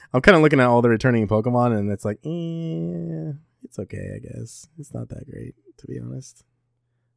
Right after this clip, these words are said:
What the hell? Paddle dot com? Oh. Um, that's the Streamladder stuff. I should probably cancel that 'cause I don't stream anymore. Anyways, yeah, so we got, um,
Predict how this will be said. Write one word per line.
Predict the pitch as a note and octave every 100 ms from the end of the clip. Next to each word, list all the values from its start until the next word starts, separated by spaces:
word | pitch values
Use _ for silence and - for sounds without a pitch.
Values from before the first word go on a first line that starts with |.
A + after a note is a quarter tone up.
| _
What | C#3+
the | B2+
hell? | B2 C3 - -
Paddle | - B2
dot | B2 A#2+ -
com? | B2 C#3+ _ -
Oh. | - - _ _ _ _ _ _ _
Um, | A#2 A2+ G#2+ G2 F#2+ A2 _
that's | A2
the | -
Streamladder | - G#2+ G#2+ G#2+ G#2+
stuff. | - A2 A2 -
I | G#2+
should | - G#2
probably | G#2
cancel | G2+ D3 C#3 C#3+
that | C3+ C3+
'cause | -
I |
don't | G#2+ A2+
stream | B2 A#2
anymore. | A2+ A2+ A#2 A#2 - _ - - _
Anyways, | F3+ F3+ E3 D#3 - D#3 -
yeah, | E3 D#3+
so | D3
we | F3+
got, | G3 F#3+ - D3+
um, | D3 D3 C#3+ C#3+ C#3